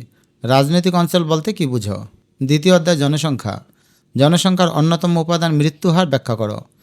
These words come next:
অভ্যন্তরীণ অভিগমন ব্যাখ্যা করো। মানুষ কেন অভিগমন করে?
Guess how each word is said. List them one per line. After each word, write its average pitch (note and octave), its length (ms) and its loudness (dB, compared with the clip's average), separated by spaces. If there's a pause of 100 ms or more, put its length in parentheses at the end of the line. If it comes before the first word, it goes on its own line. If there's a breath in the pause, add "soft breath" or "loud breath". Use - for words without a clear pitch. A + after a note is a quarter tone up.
(300)
অভ্যন্তরীণ E3+ 600 2
অভিগমন D#3 540 2
ব্যাখ্যা D3+ 260 -2
করো। E3 240 0 (380)
মানুষ D3+ 340 2
কেন F#3 180 0 (180)
অভিগমন D3+ 540 2
করে? B2 280 0